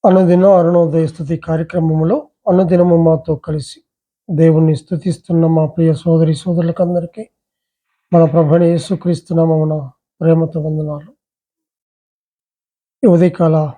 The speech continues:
ధ్యానాంశము, దీనిని చేయుడి. మా లూకా సువార్త ఇరవై రెండవ అధ్యాయము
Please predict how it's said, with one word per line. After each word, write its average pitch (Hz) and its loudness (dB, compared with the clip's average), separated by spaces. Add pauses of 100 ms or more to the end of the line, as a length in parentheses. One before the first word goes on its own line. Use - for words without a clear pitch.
(340)
ధ్యానాంశము, 156 0 (1600)
దీనిని 196 4
చేయుడి. 151 -4 (3000)
మా 185 4
లూకా 202 0
సువార్త 160 -6 (1800)
ఇరవై 175 4
రెండవ 180 2
అధ్యాయము 151 -10